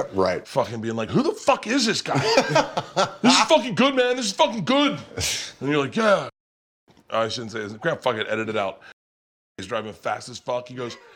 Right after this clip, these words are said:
Speaker 2: "I fucking listen to this and I feel like I'm driving in a video game." And I'm like,
Speaker 1: <laughs>
Speaker 2: "Uh, maybe you shouldn't be driving." My nickname is The Machine.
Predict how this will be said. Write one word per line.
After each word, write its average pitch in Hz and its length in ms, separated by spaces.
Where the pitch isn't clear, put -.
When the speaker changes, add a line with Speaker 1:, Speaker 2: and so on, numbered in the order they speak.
Speaker 2:
"I 202 80
fucking 311 420
listen 320 220
to 339 40
this 339 180
and 285 140
I 285 40
feel 339 100
like 330 120
I'm 269 120
driving 339 300
in 311 60
a 269 40
video 359 340
game." 214 380
And 131 40
I'm 143 80
like, 139 200
Speaker 1:
<laughs> - 200
Speaker 2:
"Uh, 220 220
maybe 381 320
you 320 120
shouldn't 320 180
be 320 80
driving." 277 440
My 123 140
nickname 131 440
is 95 80
The 104 60
Machine. 98 480